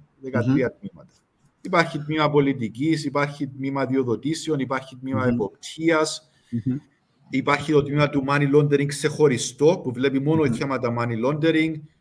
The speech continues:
Speaker 2: Μμμ.
Speaker 1: υπάρχει το τμήμα των ερευνών, υπάρχει το τμήμα το, της στατιστικής και του risk management, υπάρχει το τμήμα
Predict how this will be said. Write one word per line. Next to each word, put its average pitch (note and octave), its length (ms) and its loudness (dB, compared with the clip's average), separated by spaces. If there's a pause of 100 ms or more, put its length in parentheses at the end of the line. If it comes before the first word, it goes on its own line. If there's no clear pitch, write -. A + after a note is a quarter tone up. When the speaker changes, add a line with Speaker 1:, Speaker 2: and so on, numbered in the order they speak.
(160)
Speaker 2:
Μμμ. G#2+ 140 -2
Speaker 1:
υπάρχει D3 440 0
το C#3 140 2
τμήμα C#3+ 400 0
των C#3 340 0
ερευνών, C3+ 840 0
υπάρχει C#3+ 500 -2
το C3+ 140 -2
τμήμα C#3 580 -2
το, B2+ 240 -6
της B2 180 -6
στατιστικής B2 800 -6
και C3+ 100 -6
του A#2 160 -4
risk B2 340 -8
management, D#3 520 -2
υπάρχει C#3 480 -2
το C3 160 -4
τμήμα C3+ 680 -6